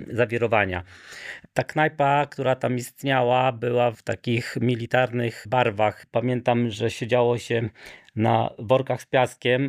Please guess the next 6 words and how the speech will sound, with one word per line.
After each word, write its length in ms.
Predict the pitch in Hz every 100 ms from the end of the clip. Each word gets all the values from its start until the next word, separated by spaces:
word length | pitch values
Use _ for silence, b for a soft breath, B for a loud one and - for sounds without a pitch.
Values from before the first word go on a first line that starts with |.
| 127
Stały 420 | - 139 135 131
tam 300 | 131 123 123
stoliki 520 | - - 131 123 127
takie 280 | 120 131 127
typowo 460 | 110 - 127 117 110
barowe. 640 | 107 117 117 110 123 139